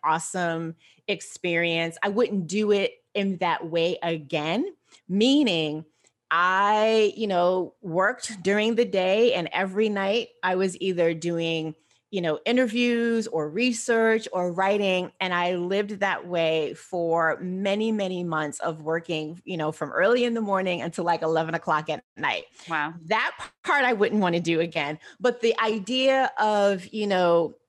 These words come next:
Speaker 1: observing a pattern. And for me, that pattern was recognizing that a lot of college educated, high earning women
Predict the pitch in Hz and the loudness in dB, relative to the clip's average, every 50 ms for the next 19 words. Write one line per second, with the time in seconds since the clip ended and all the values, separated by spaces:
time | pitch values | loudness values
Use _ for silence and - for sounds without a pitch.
0 | _ - 214 190 180 170 156 208 214 214 214 208 220 214 208 202 - - - - | _ -2 -2 -2 -2 -2 2 4 4 4 4 4 2 0 0 0 -2 -4 -4 -4
1 | - - 180 170 170 160 151 143 139 139 156 165 - 180 165 170 190 202 185 175 | -6 -4 -2 -2 0 0 0 -2 -2 -4 -6 -4 -2 -2 -2 0 0 0 0 0
2 | 160 - - - - 185 175 170 170 170 165 165 165 156 165 170 170 - 190 175 | -2 -2 -4 -4 -2 -2 0 0 0 -2 -2 -2 -2 0 -2 -2 -2 -2 -4 -6
3 | 160 160 160 156 156 156 147 165 156 151 151 - _ _ - - _ _ - 170 | -4 -4 -2 -2 -2 -2 -4 -4 -6 -6 -6 -8 _ _ -20 -20 _ _ -6 -4
4 | 175 185 170 262 156 - - - 190 175 165 165 165 165 175 - - - 175 165 | -2 0 0 0 -2 -4 -2 -2 -2 0 2 2 2 2 0 -2 -2 -2 0 2
5 | 165 165 156 - - - - 190 160 165 175 180 175 - 175 180 165 175 165 - | 2 0 0 -4 -8 -8 -4 -2 0 0 0 -2 -2 -4 -6 -4 -4 -6 -8 -6
6 | - 180 175 170 170 170 165 165 160 190 - - 170 165 175 - - 180 170 170 | -4 -4 -2 0 2 2 2 2 0 -2 -4 -4 -2 -2 -2 -4 -4 -6 -4 -4
7 | 165 165 160 170 202 226 208 170 156 156 151 151 | -4 -4 -4 -2 -2 -2 -2 -2 -4 -4 -6 -10